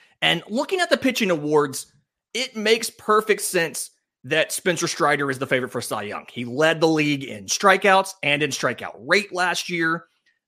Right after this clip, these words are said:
He was, it was another situation where a Braves starter had great, a great winning percentage, tons of wins, all of that stuff,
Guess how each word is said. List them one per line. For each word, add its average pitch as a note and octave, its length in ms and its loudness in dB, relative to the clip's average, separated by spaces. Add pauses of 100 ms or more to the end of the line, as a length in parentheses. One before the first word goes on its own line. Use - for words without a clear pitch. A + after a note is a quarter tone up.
(120)
He E3+ 100 4
was, E3 320 0 (400)
it D3 260 -6
was F#3+ 140 8
another E3+ 380 6
situation D#3 640 -2
where C#3 160 0
a C3+ 100 -4
Braves C3+ 520 0
starter C#3 500 0 (240)
had C3 280 -2
great, C#3+ 360 -2
a C3+ 60 -2
great B2+ 280 -4
winning G#3 340 2
percentage, F#3 800 -2
tons B2 300 -8
of A2+ 100 -10
wins, G3 400 -2 (260)
all E3 220 2
of B2+ 120 -2
that B2 200 -2
stuff, G#2 320 -10